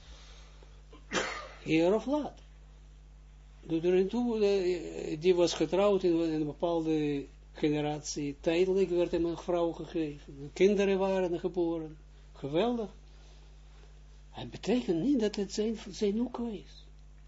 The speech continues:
Ja, bij de wet getrouwd waren en alles, en, en, en zo'n familie, et cetera.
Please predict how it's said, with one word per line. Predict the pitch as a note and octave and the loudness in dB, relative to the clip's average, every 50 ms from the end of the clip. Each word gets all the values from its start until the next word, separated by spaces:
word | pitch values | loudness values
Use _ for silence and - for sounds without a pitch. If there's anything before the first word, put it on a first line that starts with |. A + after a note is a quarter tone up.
| - - - - - - - - - - - - - - - - - - - - - - - - - - - - - - - - - - - - - - - - - - - - | -20 -20 -20 -20 -20 -20 -20 -20 -20 -20 -20 -20 -20 -20 -20 -20 -20 -20 -20 -20 -20 -20 -20 -20 -20 -20 -20 -20 -20 -20 -20 -20 -20 -20 -20 -20 -20 -20 -20 -20 -20 -20 -20 -12
Ja, | - D#3 D3+ E3+ F3 F#3+ G#3 A#3 A#3+ F#3 | -6 0 4 8 8 10 10 10 6 8
bij | D#3+ F#3 E3+ | 8 8 8
de | D3+ E3 D#3 D#3 | 8 6 2 4
wet | F#3 A#3+ C#4+ C#4 - - | 4 4 4 4 2 -2
getrouwd | - B3+ A#3 - A3+ A#3 A#3 A3+ A3 G#3+ G#3 G#3 | -6 -6 -6 -2 0 2 2 2 2 0 -2 -2
waren | G#3 G3+ G3 G3 F#3+ F#3 F3+ F#3 F#3 | -4 -2 -2 0 0 0 0 -2 0
en | F#3 G3 | 0 0
alles, | A3 C4 C#4 C4 B3 A#3 A3+ G#3+ G3 - - - | 0 -2 -2 -2 -2 -2 0 -2 -2 -4 -6 -6
en, | F3+ F3+ - | -8 -6 -6
en, | G3+ G#3+ G#3+ G3 G3 | -6 -6 -4 -2 0
en | G3 F#3+ F3+ F3+ F3 E3+ D#3 | 0 0 2 0 -2 -2 -2
zo'n | - F#3+ F3+ E3+ - | 0 0 0 0 0
familie, | - D#3+ B2+ B2+ C#3+ A3 C4 C4 A#3+ A3+ A3+ G#3+ G3+ G3 F#3+ F#3 | -2 -4 -4 -2 -2 -4 -2 -2 -4 -4 -4 -4 -2 -2 -2 -2
et | F#3 - | -2 -4
cetera. | - G#3 G3 F#3+ - F#3+ E3+ | -6 -6 -6 -6 -8 -10 -10